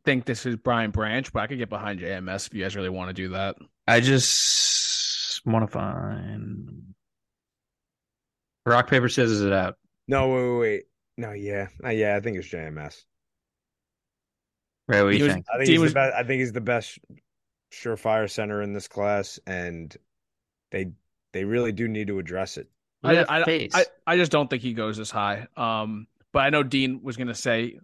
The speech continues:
Speaker 1: uh, maybe we, maybe we go Branch over the Jets can take J M S. I know he was gonna say that, but I just wanted to put that out there. 'Cause I can read,
Speaker 3: No.
Speaker 1: I can read this guy like a book.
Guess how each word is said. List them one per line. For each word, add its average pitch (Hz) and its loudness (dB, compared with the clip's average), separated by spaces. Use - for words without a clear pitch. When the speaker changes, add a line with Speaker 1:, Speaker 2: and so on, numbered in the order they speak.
Speaker 1:
uh, 110 -2
maybe 127 2
we, 127 2
maybe 123 -4
we 120 -4
go 113 -2
Branch 113 0
over 110 -4
the 104 -8
Jets 104 -4
can 107 -12
take 101 -8
J 98 -2
M 98 -4
S. 98 -6
I 107 -4
know 104 -2
he 98 -2
was 92 -8
gonna 95 -8
say 98 -6
that, 98 -8
but 95 -8
I - -4
just - -8
wanted 110 -4
to - -6
put 120 -2
that 104 -2
out 104 -4
there. 104 -4
'Cause - -6
I 98 -2
can 107 -8
read, 110 0
Speaker 3:
No. 110 0
Speaker 1:
I 117 -2
can 135 -4
read 143 2
this 127 -2
guy 127 4
like 110 0
a 98 -2
book. 101 -4